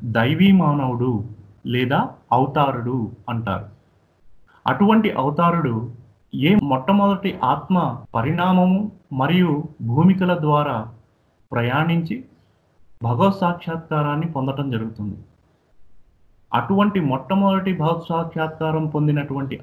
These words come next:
ఆత్మ తన తర్వాత వచ్చేటువంటి ఆత్మలకు సహాయకారిగా ఉంటూ మొట్టమొదటి సద్గురువుగా ఉంటుంది. అటువంటి సద్గురువు తను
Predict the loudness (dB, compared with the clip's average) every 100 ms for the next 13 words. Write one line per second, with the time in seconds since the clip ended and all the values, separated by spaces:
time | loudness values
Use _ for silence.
0 | -4 -4 -2 -2 -2 -4 -8 -16 _ _
1 | _ _ 0 2 2 2 2 0 0 -2
2 | -2 -4 -2 -4 -4 -6 -4 -4 -2 -4
3 | -4 -8 -8 -2 0 0 -2 -4 -2 -2
4 | -2 -4 -6 -6 -8 _ _ _ _ _
5 | -20 _ _ -20 -16 -8 -2 -2 2 4
6 | 4 0 0 -2 -4 -14 _ _ -4 -4
7 | -2 0 2 2 0 -2 -4 -10 _ _
8 | _ _ _ _ -20 -8 -2 -2 0 -2
9 | -4 -10 -20 _ _ _ _ _ 0 4
10 | 4 4 2 0 0 4 4 4 0 -8
11 | -18 _ -20 -20 -4 0 2 2 -2